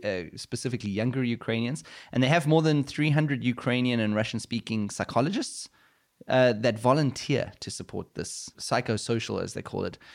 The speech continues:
um, support. So I think that's, it's a, it's, it's a very cool thing, especially now. I think w-, a lot of what's happening is gonna have long-term effects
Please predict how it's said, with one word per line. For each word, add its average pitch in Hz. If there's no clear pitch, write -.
um, 95
support. 113
So 123
I 123
think 151
that's, 147
it's -
a, -
it's, -
it's 143
a 143
very 147
cool 156
thing, 143
especially 131
now. 123
I 120
think 123
w-, -
a -
lot 127
of 117
what's 120
happening 117
is 110
gonna 117
have 113
long-term 110
effects -